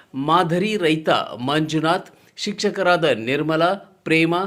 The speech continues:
ಕೆ ಜೆ ಲಕ್ಷ್ಮಮ್ಮ, ಕಿತ್ತಂಡೂರು ಮುಂತಾದ ಪ್ರಮುಖ ವಿದ್ಯಾರ್ಥಿಗಳು ಭಾಗವಹಿಸಿದ್ದರು. ಸಬರಮತಿ ಶಾಲೆ ಎಚ್ ಎಂ ಆಗಿದ್ದ ಭೈರಪ್ಪನವರ ಪತ್ನಿ ಮತ್ತು ಮಕ್ಕಳನ್ನ ಸನ್ಮಾನಿಸಲಾಯಿತು. ಗುರುಗಳಾದ ದೈಹಿಕ ಶಿಕ್ಷಕರು ಹಾಗೂ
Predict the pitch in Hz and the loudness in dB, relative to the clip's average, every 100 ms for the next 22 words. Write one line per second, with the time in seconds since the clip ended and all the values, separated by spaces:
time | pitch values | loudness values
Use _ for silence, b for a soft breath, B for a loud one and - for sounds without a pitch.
0 | 202 b b _ 175 175 180 180 135 147 | -8 b b _ 4 4 4 2 2 -4
1 | - 165 160 165 185 190 _ - 208 208 | -4 -2 0 -2 -4 -8 _ -8 -4 0
2 | 208 190 190 196 175 156 160 165 165 156 | 2 4 4 2 -2 -2 -2 0 2 2
3 | - - - 160 175 190 165 147 139 175 | -2 -6 -2 0 0 0 -2 -2 0 -2
4 | 175 151 156 160 139 143 151 170 170 180 | -2 -4 -2 -2 -2 -4 0 0 0 -4
5 | 143 127 - - 240 220 294 262 262 254 | -4 -4 -4 -4 0 2 2 2 0 -2
6 | - 190 196 254 202 180 196 190 170 160 | 0 0 0 0 0 -2 -2 0 0 0
7 | 175 160 117 123 160 170 196 208 185 175 | 0 0 0 0 2 2 2 -2 -2 0
8 | 160 160 175 170 190 220 196 175 170 151 | 0 -2 -4 -4 -6 -4 -4 -4 -4 -2
9 | 160 175 156 156 175 175 202 175 143 120 | -2 -2 -4 -2 -2 -2 -2 -2 -2 -4
10 | 120 127 120 120 123 - _ _ _ 131 | -4 -2 -2 -2 -8 -12 _ _ _ -6
11 | 147 175 170 160 147 196 170 175 202 196 | 0 2 6 6 6 2 2 2 0 -2
12 | 185 170 170 - 160 185 196 185 170 139 | -4 -6 -8 -8 -6 -6 -4 0 0 0
13 | - | -8